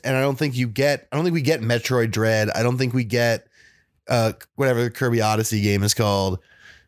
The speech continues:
um, et cetera, without Super Smash.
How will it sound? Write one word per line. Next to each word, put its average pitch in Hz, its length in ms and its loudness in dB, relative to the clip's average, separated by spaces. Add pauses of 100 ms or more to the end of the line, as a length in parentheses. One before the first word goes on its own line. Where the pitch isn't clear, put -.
(300)
um, 110 600 -2 (800)
et 131 100 -4
cetera, 127 580 0 (480)
without 139 440 0
Super 101 200 -2
Smash. 90 540 -2